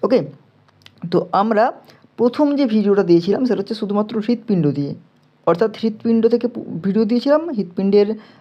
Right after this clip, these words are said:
থেকে কী কী প্রশ্ন পড়তে পারে, আহ, তার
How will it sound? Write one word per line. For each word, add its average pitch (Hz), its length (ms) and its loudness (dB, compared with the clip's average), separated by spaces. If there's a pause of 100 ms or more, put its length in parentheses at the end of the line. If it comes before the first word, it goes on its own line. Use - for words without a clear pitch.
(160)
থেকে 202 180 2
কী 214 140 -4
কী 214 140 -2
প্রশ্ন 202 400 -2
পড়তে 208 260 0
পারে, 220 320 4
আহ, 175 960 -2
তার 185 180 2